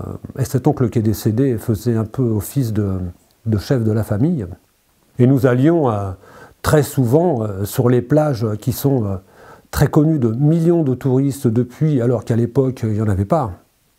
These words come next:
C'est-à-dire qu'on descendait dans des endroits comme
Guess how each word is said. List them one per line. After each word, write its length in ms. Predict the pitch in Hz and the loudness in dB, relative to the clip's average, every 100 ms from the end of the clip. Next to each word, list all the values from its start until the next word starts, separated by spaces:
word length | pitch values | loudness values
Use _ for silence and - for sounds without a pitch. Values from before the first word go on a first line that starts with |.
| _ _ _ _ | _ _ _ _
C'est-à-dire 360 | - 113 107 120 | -4 -2 0 -2
qu'on 120 | 107 | -2
descendait 500 | 104 104 117 107 120 | -2 -2 -2 -2 -2
dans 140 | 107 104 | -2 -2
des 180 | 101 | -2
endroits 360 | 104 104 113 127 | -2 -2 -2 -2
comme 360 | - 95 95 | -4 -4 -6